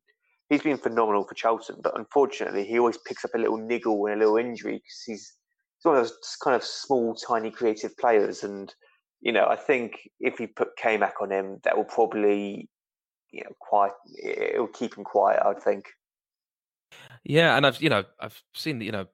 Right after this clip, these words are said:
Speaker 2: the top scorers, Macaulay Bonne and Lyle Taylor. I mean, those are players actually that we were linked to as a, for a striking position recently, not too long ago. Weird. Uh,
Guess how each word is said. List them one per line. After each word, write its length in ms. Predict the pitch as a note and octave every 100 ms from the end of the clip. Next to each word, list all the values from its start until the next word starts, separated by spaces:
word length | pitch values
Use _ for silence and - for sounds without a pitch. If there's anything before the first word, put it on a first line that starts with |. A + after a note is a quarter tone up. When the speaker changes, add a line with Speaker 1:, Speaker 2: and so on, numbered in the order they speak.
| _
Speaker 2:
the 100 | A2+
top 220 | - D3
scorers, 420 | - A#2+ G#2+ G#2 -
Macaulay 380 | G#2+ B2+ A2+ G2+
Bonne 380 | G#2+ G2 G2 -
and 300 | G2+ G2 G2+
Lyle 240 | G2+ G2+
Taylor. 420 | - A#2 G#2+ F2 -
I 40 |
mean, 140 | G#2 G#2
those 220 | C#3 A#2
are 20 |
players 340 | - G#2 G2
actually 260 | G2+ - G2
that 120 | F#2+
we 100 | A#2
were 120 | A#2+
linked 240 | F#2 F2 -
to 200 | - E2 -
as 120 | - F2+
a, 100 | -
for 140 | -
a 40 | F#2+
striking 360 | - G2+ -
position 360 | F2+ F#2+ - F2+
recently, 460 | G#2 - - - -
not 160 | - -
too 140 | F#2+
long 160 | G2 F#2+
ago. 300 | F#2+ F#2+ - - - - - -
Weird. 340 | G#2+ F#2 - -
Uh, 240 | B2+ C3+